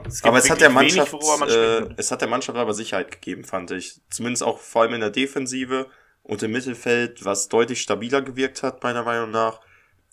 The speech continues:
Speaker 2: Und, ähm, dadurch, dass dann auch jetzt wir Terodde wieder vorne drin hatten, auch wieder ein echter Zielspieler vorne mal drin war,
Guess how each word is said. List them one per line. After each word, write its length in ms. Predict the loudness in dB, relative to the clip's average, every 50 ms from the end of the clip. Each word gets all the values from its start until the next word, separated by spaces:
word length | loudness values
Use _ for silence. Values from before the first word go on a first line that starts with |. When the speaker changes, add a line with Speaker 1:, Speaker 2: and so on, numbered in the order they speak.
| _ _
Speaker 2:
Und, 560 | -4 -2 -2 0 0 -2 -4 -4 -4 -6 -6 -4
ähm, 640 | -4 -2 -2 0 -2 -2 -4 -4 -10 -10 -12 -14 -16 _ _ _ _ _ _ _ _ _ _ _ _ _ _ _ _ _ _ 0
dadurch, 280 | 2 4 4 2 2
dass 160 | 0 -2 0
dann 180 | 0 -2 -2 -2
auch 320 | 0 0 0 0 -4 -6
jetzt 340 | -4 -4 -2 -2 -4 -6 -4
wir 120 | -4 -6 -6
Terodde 400 | -4 -6 -2 -2 -2 -2 -2 -2
wieder 160 | -2 -4 -4
vorne 280 | -2 -4 -6 -6 -6
drin 220 | -8 -8 -10 -8 -8
hatten, 180 | -8 -10 -8
auch 200 | -8 -8 -8 -4
wieder 100 | -4 -4
ein 80 | -4 -2
echter 300 | -4 -6 -4 -6 -6 -6
Zielspieler 480 | -6 -4 -4 -6 -6 -6 -4 -4 -4 -4
vorne 260 | -4 -6 -6 -4 -4
mal 200 | -4 -4 -4 -4
drin 260 | -6 -6 -6 -6 -4
war, 200 | -4 -4 -4 -6